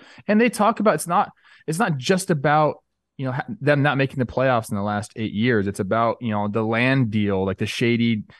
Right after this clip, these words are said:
deals with the, uh, the mayor of Anaheim, um, you know, all sorts of stuff. I can point to my guy four five back here and some of the stuff that's gone on in the organization under Artie Moreno's tenure.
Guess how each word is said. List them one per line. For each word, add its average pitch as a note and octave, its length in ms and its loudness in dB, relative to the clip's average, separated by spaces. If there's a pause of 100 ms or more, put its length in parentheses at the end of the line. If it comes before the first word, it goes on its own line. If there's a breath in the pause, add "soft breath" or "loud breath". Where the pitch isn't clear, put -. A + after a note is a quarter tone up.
(140)
deals A#2+ 380 0
with A2 140 -6
the, G#2+ 340 0 (100)
uh, G#2+ 140 -6
the A2 120 -2
mayor A2 300 4
of A#2 120 2
Anaheim, A2 880 -2
um, G2 440 -8
you B2+ 120 -10
know, A#2+ 380 -2
all C#3 220 -4
sorts D#3+ 280 0
of - 40 -16
stuff. A2 160 -2
I G#2+ 100 -2
can A2+ 160 -4
point B2+ 260 -4
to A#2+ 80 -4
my A#2+ 140 0
guy B2 200 -2
four C3+ 300 -2
five C#3 420 0
back A2+ 240 -2
here A2+ 160 -4
and G#2+ 80 -6
some B2 160 -2
of A#2+ 40 -2
the A2+ 60 -4
stuff B2 180 -4
that's A2+ 120 -12
gone B2 160 0
on B2+ 120 0
in B2 60 0
the B2 60 -2
organization B2+ 640 -2
under A#2 200 -2
Artie A#2 200 -2
Moreno's A#2+ 400 -2
tenure. B2+ 460 -4